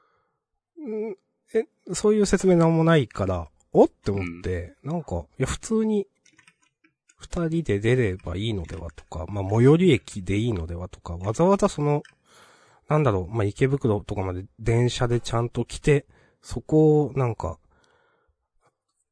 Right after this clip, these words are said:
Speaker 1: 待ち合わせ場所にするっていうのが、なんかちょっと現実味ないなと思ってしまって。
Speaker 2: うん。
Speaker 1: なんか、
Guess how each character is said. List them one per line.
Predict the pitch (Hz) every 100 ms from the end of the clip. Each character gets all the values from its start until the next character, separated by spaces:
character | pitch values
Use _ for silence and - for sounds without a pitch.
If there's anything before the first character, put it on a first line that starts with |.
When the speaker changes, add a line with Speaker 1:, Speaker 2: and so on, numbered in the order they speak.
| _
Speaker 1:
待 | 131 120
ち | - 143
合 | 143
わ | 139
せ | - 143
場 | 131 151
所 | 139
に | 110 95
す | -
る | 113 127
っ |
て | _ _ -
い | 104
う | 113
の | 117 87
が、 | 90 87 85 _ _ _ -
な | 113
ん | 113
か | 90
ち | 113
ょ |
っ | -
と | - 82 - _ _
現 | 110 113
実 | 123 -
味 | 113
な | 104
い | 107
な | 87
と | -
思 | 85
っ | 90
て | -
し | -
ま | 80
っ |
て。 | - 80 82 - - _ _ _ 156
Speaker 2:
う |
ん。 | 95 85 71 _ -
Speaker 1:
な | 107
ん | 104
か、 | 90